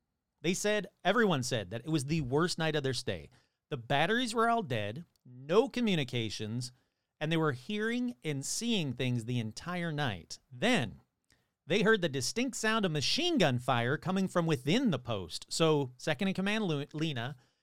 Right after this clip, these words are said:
said he ran to Wilson in the machine gun nest and discovered that their gun had not been fired.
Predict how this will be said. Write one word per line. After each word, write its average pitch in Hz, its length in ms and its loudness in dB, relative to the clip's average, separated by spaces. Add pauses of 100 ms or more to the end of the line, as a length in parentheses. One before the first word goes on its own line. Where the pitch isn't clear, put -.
said 185 140 0
he 170 100 2
ran 147 360 2
to 269 60 0
Wilson 196 380 4
in 170 160 0
the 143 80 2
machine 240 400 0
gun 127 240 2
nest 120 300 -2
and 151 100 -6
discovered 185 600 0
that 147 180 0
their 202 140 2
gun 196 260 0
had 170 200 0
not 143 400 0
been 139 220 -2
fired. 123 540 -4